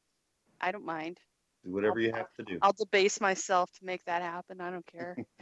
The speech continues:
Speaker 2: <laughs>
Speaker 1: I'll do it, goddammit. Um, anyway, so there's our <laughs> ramble. I think we've went over by, like, twenty minutes, but I don't care.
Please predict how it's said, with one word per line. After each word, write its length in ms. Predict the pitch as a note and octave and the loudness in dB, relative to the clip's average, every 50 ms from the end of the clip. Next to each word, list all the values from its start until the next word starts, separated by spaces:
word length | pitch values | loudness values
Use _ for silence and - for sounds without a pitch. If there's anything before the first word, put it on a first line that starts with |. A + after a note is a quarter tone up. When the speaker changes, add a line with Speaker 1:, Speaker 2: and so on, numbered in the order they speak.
| - _ | -20 _
Speaker 2:
<laughs> 260 | - G3+ - - - _ _ _ _ | -14 -14 -14 -14 -20 _ _ _ _
Speaker 1:
I'll 140 | G3 G3 F3+ | 4 4 4
do 240 | D#3+ E3+ F#3 G#3+ A3+ | 6 6 8 8 8
it, 100 | - - | 6 4
goddammit. 480 | F#3 E3+ E3+ - F#3 F3+ F3 F#3 F#3+ - - _ _ _ _ _ _ _ | -2 -4 -2 -2 0 0 0 0 -2 -4 -8 _ _ _ _ _ _ _
Um, 420 | A#3 A3 G3+ F3+ E3+ E3 E3+ F#3 - _ _ _ _ _ _ _ _ _ - - | 6 8 8 6 4 0 -10 -16 -20 _ _ _ _ _ _ _ _ _ 2 4
anyway, 460 | C4 C#4 B3 A3 G3 F#3+ F#3+ F#3+ F#3 - _ | 6 6 8 8 10 8 8 6 4 0 _
so 200 | - - A#3 A3 | 0 2 2 4
there's 280 | G#3+ A#3+ B3+ C4 B3 B3 | 8 8 8 8 8 8
our 200 | A#3 A#3 G#3+ G#3 - - - | 8 6 6 4 0 -8 -8
<laughs> 160 | - - - | -8 2 4
ramble. 540 | D4 C#4 - A3+ A#3 A#3+ A#3+ A3+ A3 G#3+ G#3+ | 6 8 8 8 8 6 6 6 8 10 10
I 100 | G#3+ A3 | 10 8
think 180 | G#3+ - A#3 - | 6 2 -4 -4
we've 180 | B3 A#3+ G#3+ A3 | -6 -8 -4 -2
went 140 | A3 A3 G#3+ | 2 2 2
over 200 | G#3+ G#3+ A3 G3+ | 2 2 0 2
by, 140 | G#3+ G3 | 2 4
like, 200 | F#3+ F#3+ F#3 - _ | 4 4 2 2 _
twenty 280 | C#4+ B3+ G3 G3 G3 F#3+ | -2 0 0 0 0 -8
minutes, 440 | F#3 F3+ F#3 F3+ F3+ F#3 F#3+ - _ | -4 -2 0 0 0 0 -2 -4 _
but 100 | - E3+ | -2 2
I 120 | E3+ F3 E3+ | 4 4 4
don't 180 | E3 D#3+ E3 - | 4 0 -2 -6
care. 240 | - D#3+ E3 E3 | -6 -4 -4 -4